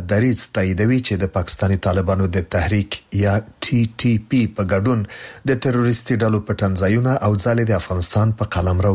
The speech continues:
کې شته. د دې وزارت ویاندې ممتاز زهرا بلوچ پرون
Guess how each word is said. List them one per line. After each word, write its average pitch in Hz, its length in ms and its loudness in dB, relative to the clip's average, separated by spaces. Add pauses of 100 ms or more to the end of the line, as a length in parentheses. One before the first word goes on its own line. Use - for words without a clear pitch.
کې - 160 0
شته. - 180 0 (560)
د - 20 -2 (100)
دې 139 120 4
وزارت 110 340 -2
ویاندې 113 680 0
ممتاز 107 420 0 (200)
زهرا 101 280 2 (140)
بلوچ 110 340 0 (160)
پرون 127 260 0